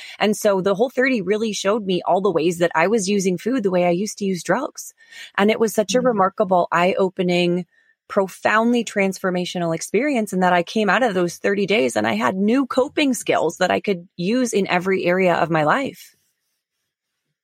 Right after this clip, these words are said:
Speaker 2: So what were some of those coping skills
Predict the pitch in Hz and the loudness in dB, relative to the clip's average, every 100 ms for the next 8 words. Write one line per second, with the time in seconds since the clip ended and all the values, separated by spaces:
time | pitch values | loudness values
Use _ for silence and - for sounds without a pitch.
0 | - - - - 220 185 202 208 240 240 | -14 -14 -12 0 0 2 2 2 0 0
1 | 208 185 185 180 - 185 190 180 165 - | -2 0 0 -2 -2 -2 -2 -4 -8 -2
2 | 170 160 156 156 151 | 0 0 -2 -6 -8